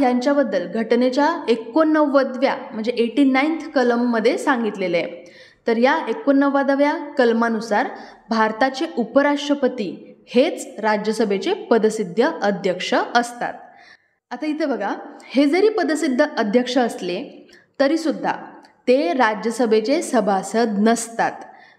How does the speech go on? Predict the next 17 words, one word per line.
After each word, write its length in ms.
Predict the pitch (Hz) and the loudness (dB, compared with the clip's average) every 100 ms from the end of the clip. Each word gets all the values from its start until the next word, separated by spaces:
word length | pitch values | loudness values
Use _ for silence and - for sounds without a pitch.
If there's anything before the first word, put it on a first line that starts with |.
| _ | _
त्याच्यामुळं 760 | 247 277 370 320 220 185 311 - - - | 0 2 0 2 0 -2 -4 -8 -18 -20
सभागृहामध्ये 800 | - 254 269 302 320 294 269 277 | 0 2 4 2 2 2 2 4
मतदान 520 | 277 240 208 214 208 | 4 4 0 0 0
करण्याचा 420 | 208 208 208 208 220 220 | 0 0 0 0 0 2
अधिकार 580 | 233 294 294 185 208 285 - - | 4 2 2 0 0 -4 -12 -10
आपल्या 300 | - - 269 | -6 2 2
भारताच्या 520 | 269 233 - 214 247 254 - | 2 -2 0 -2 0 -2 -4
उपराष्ट्रपतींना 960 | 226 320 302 294 240 208 202 190 214 | 2 2 2 -4 -6 -4 -4 -2 2
नसतो. 640 | 269 247 - - 170 151 - - | 4 4 0 -6 -8 -8 -14 -20
हा 140 | - 226 - | -8 -4 2
खूप 200 | 285 247 | 2 4
महत्त्वाचा 580 | 214 254 277 277 277 | 4 2 2 0 0
मुद्दा 260 | 254 254 233 | 0 0 0
आहे, 100 | 254 | 0
लक्षात 280 | 208 - 254 | -2 -2 -2
ठेवा. 320 | 254 196 214 - - - - _ _ _ - | 0 -2 -2 -6 -16 -20 -20 _ _ _ -6
परंतु, 560 | 302 339 349 330 254 | -4 -2 -4 -6 -8